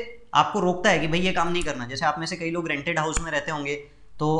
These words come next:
आपको वहाँ पे किराएदार बोलता होगा ना, रात को party नहीं करना और, अ, ज़्यादा दोस्तों को नहीं लेके आना, alcohol वगैरह नहीं यूज़ करना, ये सब restriction लगाते हैं ना, तो प्रोटेक्टिव rights लगा रहा है। समझ में आ रहा है आपको? उसको protective rights बोलते हैं।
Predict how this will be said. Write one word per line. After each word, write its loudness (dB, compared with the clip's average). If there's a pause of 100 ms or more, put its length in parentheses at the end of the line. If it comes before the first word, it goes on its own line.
आपको 4
वहाँ 4
पे 4
किराएदार 0
बोलता 0
होगा 0
ना, 0
रात 6
को 0
party 6
नहीं 4
करना 0 (520)
और, 4
अ, 4
ज़्यादा 6
दोस्तों 0
को 0
नहीं 0
लेके 0
आना, 0 (420)
alcohol 2
वगैरह 0
नहीं 2
यूज़ 2
करना, 2
ये 2
सब 0
restriction -2
लगाते 2
हैं -2
ना, 0
तो -2
प्रोटेक्टिव -2
rights 4
लगा 0
रहा -2
है। -2
समझ -4
में 0
आ 4
रहा 6
है 8
आपको? -2
उसको 0
protective 2
rights 2
बोलते -8
हैं। -14